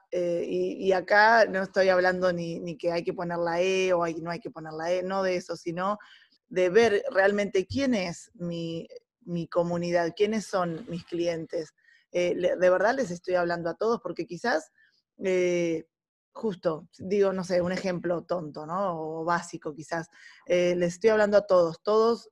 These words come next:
es, es de, de todos hombres, o tam-, o cómo quiero hablar yo, o quiero poner todos y todas, o quiero, eh, no sé,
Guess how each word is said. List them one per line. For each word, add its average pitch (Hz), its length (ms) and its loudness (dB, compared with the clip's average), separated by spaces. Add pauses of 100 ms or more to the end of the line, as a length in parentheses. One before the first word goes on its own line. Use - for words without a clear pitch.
es, 180 300 -4 (160)
es - 380 -8
de, 160 440 -4 (460)
de 151 460 -6
todos 175 420 8
hombres, 208 680 4
o 180 160 2
tam-, 175 240 2
o 175 80 4
cómo 196 260 0
quiero 208 200 6
hablar 185 240 4
yo, 214 580 0 (280)
o 180 120 -2
quiero 196 220 2
poner 185 260 2
todos 180 340 4
y 147 60 -20
todas, 190 640 4
o 180 160 -2
quiero, 196 640 6
eh, 185 400 0
no 185 120 -6
sé, 180 360 -2